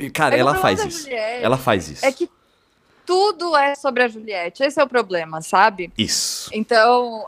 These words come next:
Speaker 2: <laughs> é um pouco difícil, de-, deve ser muito difícil, ainda mais lá dentro, né? Quando tudo tem que se voltar pra ela. Então, tipo, ela não tem nada a ver com a história, ela,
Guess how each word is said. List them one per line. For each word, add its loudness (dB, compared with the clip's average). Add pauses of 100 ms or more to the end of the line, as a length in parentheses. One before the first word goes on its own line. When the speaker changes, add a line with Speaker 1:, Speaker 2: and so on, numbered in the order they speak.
(120)
Speaker 2:
<laughs> -4
é 4
um 0
pouco 0
difícil, -6
de-, 4
deve 2
ser -2
muito -6
difícil, -8
ainda 0
mais 2
lá 0
dentro, 0
né? -6
Quando -8 (180)
tudo -2
tem -2
que -16
se -16
voltar 0
pra -4
ela. 0
Então, -4
tipo, -8
ela -2
não -6
tem -10
nada -2
a -4
ver -4
com -4
a 2
história, 0
ela, 6